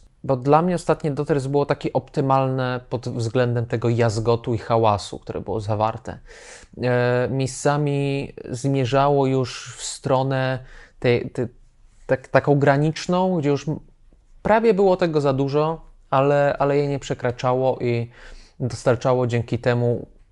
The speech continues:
często graniczne emocje. A tutaj mam wrażenie, że domy, e, za bardzo alienują, e, słuchacza i docenią to, to mimo wszystko nieliczni. Chciałem bardzo zrozumieć ten album, chciałem bardzo,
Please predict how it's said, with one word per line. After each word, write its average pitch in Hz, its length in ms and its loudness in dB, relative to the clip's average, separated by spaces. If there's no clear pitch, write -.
często 143 280 0
graniczne 135 560 0
emocje. 120 540 -2
A 123 80 -2
tutaj 147 560 0
mam 156 220 2
wrażenie, 156 400 4
że 143 160 2
domy, 139 520 2
e, 127 460 -4
za 123 260 -2
bardzo 127 420 2
alienują, 120 640 0
e, 117 1040 -8
słuchacza - 600 -2
i 135 60 0
docenią 139 460 2
to, 127 580 0
to 127 200 -2
mimo 123 260 -6
wszystko 127 340 -6
nieliczni. 120 840 -2
Chciałem 175 500 4
bardzo 156 300 6
zrozumieć 151 480 2
ten 139 200 -2
album, 139 360 0
chciałem 127 340 -4
bardzo, 120 760 0